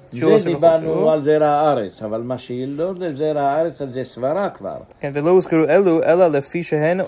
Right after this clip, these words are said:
Speaker 1: אוסרים כל שהן בכל מקום.
Speaker 2: זהו.
Speaker 1: והוא הדין לכל כיוצא בהן בשאר מקומות.
Speaker 2: זהו.
Speaker 1: ודבר ברור הוא שכל איסורין האלו מדבריהם.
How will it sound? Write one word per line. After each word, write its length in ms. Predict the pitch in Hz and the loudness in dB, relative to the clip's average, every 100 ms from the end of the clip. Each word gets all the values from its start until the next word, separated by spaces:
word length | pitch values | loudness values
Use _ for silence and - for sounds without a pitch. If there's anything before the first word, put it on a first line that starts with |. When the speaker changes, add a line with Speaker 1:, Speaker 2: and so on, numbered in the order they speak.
| - | -6
Speaker 1:
אוסרים 520 | 147 - 175 190 170 | -8 -6 -6 -4 -4
כל 240 | - 175 | 0 -2
שהן 320 | 165 156 156 190 | 0 -2 -2 -4
בכל 200 | - 143 | -4 -2
מקום. 340 | 135 135 123 - - | -2 -2 -4 -6 -10
Speaker 2:
זהו. 260 | 107 98 80 - | -8 -8 -10 -8
Speaker 1:
והוא 140 | 147 | -2
הדין 220 | 170 208 165 | -2 0 -4
לכל 180 | 156 156 | -4 -2
כיוצא 300 | 156 151 175 | -2 -2 -2
בהן 260 | 165 151 143 | 0 -2 -6
בשאר 240 | - 139 | -2 -2
מקומות. 560 | 135 131 131 135 - - | -2 -6 -6 -8 -12 -20
Speaker 2:
זהו. 160 | 87 - | -20 -14
Speaker 1:
ודבר 240 | 151 143 | -4 -2
ברור 320 | 147 147 160 190 | 2 2 4 4
הוא 200 | 196 202 | 4 0
שכל 380 | 151 - 175 170 | -4 -4 -4 -4
איסורין 720 | 147 - - 147 139 180 202 - _ - | -10 -14 -14 -10 -8 -8 -8 -12 _ -6
האלו 220 | 143 180 | -2 0
מדבריהם. 400 | 165 139 143 143 | -2 -6 -8 -8